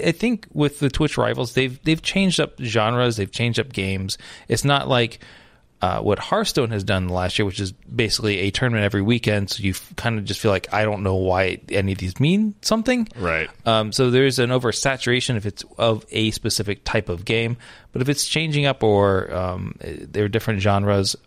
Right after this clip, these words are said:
Speaker 1: I think that's a, that's a good thing to have.
Speaker 2: It provides opportunity where there might not be. It's not like it's another C S go tournament in the, you know, making an already overbloated season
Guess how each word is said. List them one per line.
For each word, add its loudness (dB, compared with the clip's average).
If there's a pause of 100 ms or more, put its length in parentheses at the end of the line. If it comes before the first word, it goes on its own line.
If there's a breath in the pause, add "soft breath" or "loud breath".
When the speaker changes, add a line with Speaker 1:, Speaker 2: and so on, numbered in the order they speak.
Speaker 1:
I 0
think 0
that's 0
a, 2
that's -2
a 2
good 0
thing -2
to -6
have. -10 (120)
Speaker 2:
It -2
provides 4
opportunity 0
where 4
there 0
might 2
not 0
be. 2
It's -2
not 0
like 0
it's -4
another 0
C 0
S 0
go -6
tournament -4
in -4
the, -4
you -4
know, -2 (280)
making -2
an 0
already 4
overbloated 0
season -2